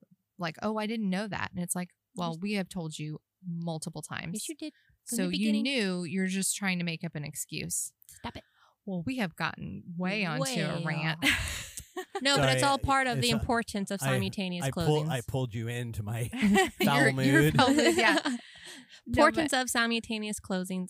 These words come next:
Speaker 2: is, did I say that right?
Speaker 1: Simultaneous.
Speaker 2: Yes.
Speaker 1: Mm-hmm.
Speaker 2: Is communication and being as proactive as possible.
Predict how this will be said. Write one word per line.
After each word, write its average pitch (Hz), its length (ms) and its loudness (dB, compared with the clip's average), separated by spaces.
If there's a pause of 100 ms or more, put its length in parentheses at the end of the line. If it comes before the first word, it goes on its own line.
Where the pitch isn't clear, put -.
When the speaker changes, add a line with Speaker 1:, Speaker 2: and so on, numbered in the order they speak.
Speaker 2:
is, 170 400 -4
did 208 160 -16
I 247 60 -10
say 240 140 -14
that 233 120 -18
right? 233 180 -18 (360)
Speaker 1:
Simultaneous. 180 640 -4
Speaker 2:
Yes. - 480 -14 (260)
Speaker 1:
Mm-hmm. 196 160 -2
Speaker 2:
Is 202 440 0 (220)
communication 202 960 -4 (1000)
and 180 140 -6
being 185 260 -2 (160)
as 190 120 -4
proactive 202 600 -6
as 180 200 -6
possible. - 580 -14